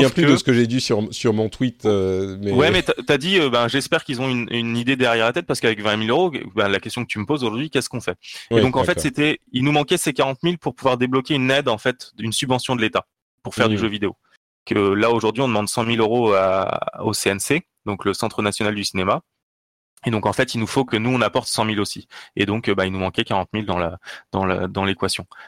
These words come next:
Speaker 2: Donc, euh, c'est, c'est,
Speaker 1: Mais
Speaker 2: comme
Speaker 1: les
Speaker 2: je te dis, c'est une
Speaker 1: soixante
Speaker 2: étape
Speaker 1: autres
Speaker 2: de
Speaker 1: mille,
Speaker 2: financement.
Speaker 1: c'était les banques, c'était des, des,
Speaker 2: Non, c'est
Speaker 1: c'est,
Speaker 2: nous.
Speaker 1: c'est vo-, votre argent à vous, c'est vous qui investissez,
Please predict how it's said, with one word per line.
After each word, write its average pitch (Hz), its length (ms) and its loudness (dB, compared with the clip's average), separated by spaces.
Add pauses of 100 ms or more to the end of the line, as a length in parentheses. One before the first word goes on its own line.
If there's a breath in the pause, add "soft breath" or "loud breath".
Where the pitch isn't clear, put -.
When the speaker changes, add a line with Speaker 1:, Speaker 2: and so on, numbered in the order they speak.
Speaker 2:
Donc, 104 200 -4
euh, 98 760 2
c'est, 107 220 -4
c'est, - 180 -8
Speaker 1:
Mais 127 140 2
Speaker 2:
comme 127 60 6
Speaker 1:
les 131 60 6
Speaker 2:
je - 60 -2
te - 60 2
dis, 139 80 2
c'est 143 80 2
une 120 100 0
Speaker 1:
soixante - 20 6
Speaker 2:
étape 131 180 4
Speaker 1:
autres 135 60 -2
Speaker 2:
de 139 60 4
Speaker 1:
mille, 135 100 0
Speaker 2:
financement. 110 160 0
Speaker 1:
c'était 110 140 -2
les 107 120 0
banques, 156 300 0
c'était 117 320 -4
des, 104 360 -2
des, 98 140 -6
Speaker 2:
Non, 127 100 2
c'est 147 100 0
Speaker 1:
c'est, 127 60 2
Speaker 2:
nous. 117 100 0
Speaker 1:
c'est - 200 -4
vo-, 101 180 -6
votre 131 260 0
argent 135 240 0
à 147 40 -2
vous, 147 160 -8
c'est - 180 -6
vous 101 140 -8
qui 123 140 -8
investissez, 101 260 0